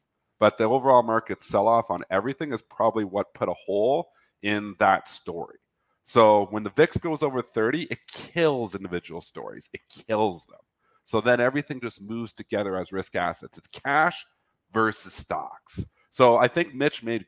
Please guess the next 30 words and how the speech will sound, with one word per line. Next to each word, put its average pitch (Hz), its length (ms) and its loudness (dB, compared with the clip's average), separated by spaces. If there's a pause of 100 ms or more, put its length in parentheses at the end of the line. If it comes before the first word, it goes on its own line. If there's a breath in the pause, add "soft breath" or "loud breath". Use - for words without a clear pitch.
(100)
very 120 300 0
good 110 240 -6
points, 110 360 -8
and 104 120 -4
I 101 60 -2
think 120 240 -8
in 110 120 -8
normalized 107 580 -2
markets, 98 500 -8 (180)
natural 110 340 -2
gas 107 260 0
actually 104 400 -4
could 123 200 -6
have 87 120 -2
moved 82 240 -16
higher, 69 380 -10 (240)
but 98 80 -4
it 98 80 -16
just 117 180 -6
didn't 110 220 0
work 101 220 -4
out 104 200 0
because 98 320 -4
the 98 120 -6
overall 98 360 -2
market 92 440 -6
just 98 180 -10
started 95 320 -4
to 92 60 -10
get - 160 -14